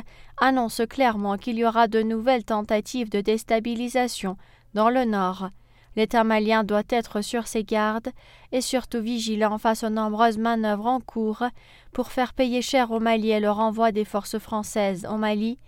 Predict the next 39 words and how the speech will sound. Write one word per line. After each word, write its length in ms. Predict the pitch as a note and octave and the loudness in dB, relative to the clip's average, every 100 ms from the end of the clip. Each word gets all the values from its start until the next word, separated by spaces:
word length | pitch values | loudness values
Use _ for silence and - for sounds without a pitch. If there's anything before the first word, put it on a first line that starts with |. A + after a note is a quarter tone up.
| - - - | -20 -20 -8
Tout 120 | B3 | -2
le 60 | A#3+ | 2
monde 180 | B3+ | 2
le 100 | A3+ | 2
sait. 300 | G#3 - F3+ - - - - | -2 -6 -10 -12 -20 -20 -2
La 120 | G#3+ | 0
France 320 | A3 A3+ G#3+ G#3+ | 0 0 -2 -2
ne 100 | G#3 | -4
compte 240 | G#3+ G#3+ | -4 0
pas 100 | B3+ | 2
en 120 | A3+ | 4
rester 340 | G#3 A3 - G#3+ | 4 2 0 -4
sur 200 | - G3+ | -2 -2
un 120 | G#3 | -2
échec. 560 | G#3+ G#3+ A3 A3 A3+ C#4 - - - - | -2 0 0 0 -2 -14 -18 -20 -20 -4
Le 120 | A3+ | 0
seul 260 | A#3 B3+ A3+ | 2 2 2
qui 120 | - | 4
a 80 | A3+ | 4
réellement 380 | A3+ A#3+ A3+ A3 | 4 2 2 2
le 140 | G#3+ | 2
pouvoir 600 | G#3 A#3+ G3+ G3 F#3 F#3 G3 - - - - | 0 -4 0 2 2 -2 -10 -14 -20 -14 -2
de 120 | A3 | -2
changer 420 | - B3+ A3+ A3+ | 2 0 2 2
les 140 | G#3+ | 2
choses, 300 | G#3+ - A3+ | 0 0 -2
c'est 200 | A3 B3 | 0 -2
bien 200 | G#3+ A3 | 0 0
la 140 | G#3+ G#3 | 2 2
population, 760 | A3 G#3 G#3+ G3+ G3+ - A3+ - - - | -2 -4 -4 -2 -2 -4 -6 -8 -20 -4
car 220 | A3+ G#3 - | 2 2 2
elle 320 | A#3 A#3+ C4+ - - - - | 2 2 0 -4 -14 -12 -2
n'est 120 | B3 | 0
pas 140 | C#4+ | 4
enchantée 540 | C#4+ B3 C#4 B3+ - C4 | 2 2 0 0 0 2
par 180 | G#3+ G3+ | 2 2
des 220 | G#3 G#3 | 0 0
accords 320 | G3+ G#3+ G3+ | -2 -2 -4
coloniaux 600 | - G#3 G3+ G3+ G#3 A3+ | -2 -2 0 -2 -2 -4